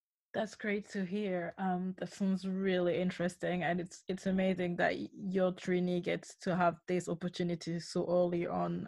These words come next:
um, in their journey. Can you tell me, as you've been doing this for a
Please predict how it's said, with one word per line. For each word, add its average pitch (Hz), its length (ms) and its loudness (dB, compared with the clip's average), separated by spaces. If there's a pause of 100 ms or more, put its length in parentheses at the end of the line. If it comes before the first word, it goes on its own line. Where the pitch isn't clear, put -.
um, 175 380 -2
in 180 160 0
their 170 160 0
journey. 165 720 -4 (560)
Can 254 280 2
you 302 380 0 (200)
tell 277 300 4
me, 165 460 2 (140)
as - 680 -2
you've 202 320 0
been 202 240 4
doing 180 380 4
this 170 640 0 (200)
for 175 400 6
a 196 40 -2